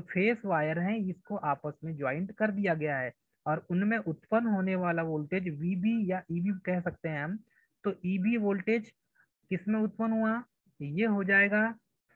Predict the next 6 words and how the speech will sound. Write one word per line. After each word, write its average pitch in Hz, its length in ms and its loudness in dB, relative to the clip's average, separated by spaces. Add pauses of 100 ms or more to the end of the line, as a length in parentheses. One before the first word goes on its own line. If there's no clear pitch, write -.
(340)
बी 147 320 0
फेस 214 320 2
में, 226 280 -2 (960)
ईआर 220 500 4 (320)
आर 156 200 2
फेस 190 240 0